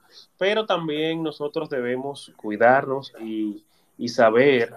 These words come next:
eh, qué tipo de cosas podemos hacer o no, independientemente quiénes nos la, quiénes las oferten o los resultados o supuestos resultados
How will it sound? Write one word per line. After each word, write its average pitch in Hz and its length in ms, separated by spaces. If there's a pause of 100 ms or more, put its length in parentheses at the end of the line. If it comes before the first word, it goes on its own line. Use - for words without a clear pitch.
(120)
eh, 107 240
qué 120 120
tipo 127 340
de 123 100
cosas 127 480 (360)
podemos 113 580
hacer 110 640
o 104 160
no, 107 440
independientemente 107 1120 (340)
quiénes 123 240
nos 127 160
la, 113 160 (160)
quiénes 127 320
las 117 320
oferten 117 680 (280)
o 120 140
los 120 120
resultados 131 760
o 123 80
supuestos 127 560
resultados 135 720